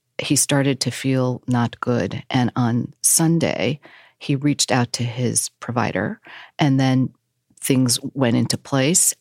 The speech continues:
and they notified the state and federal officials. And within a day, C D C had collected his specimens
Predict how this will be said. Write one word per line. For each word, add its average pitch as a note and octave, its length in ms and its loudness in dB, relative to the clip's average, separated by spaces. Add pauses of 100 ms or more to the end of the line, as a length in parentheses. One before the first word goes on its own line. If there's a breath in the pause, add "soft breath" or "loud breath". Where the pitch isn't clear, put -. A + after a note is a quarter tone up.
and A#2+ 260 2
they A2+ 160 0
notified A#2 560 -2
the - 60 -12
state C3 520 0 (140)
and A2+ 180 0
federal B2+ 360 2
officials. F#3+ 520 0 (380 loud breath)
And C#3 260 4
within C3+ 300 2
a B2+ 60 2
day, C3 580 0
C - 220 0
D D3 100 2
C C#3 280 2
had B2+ 260 -4
collected B2 420 0
his A#2+ 220 0
specimens A3 720 2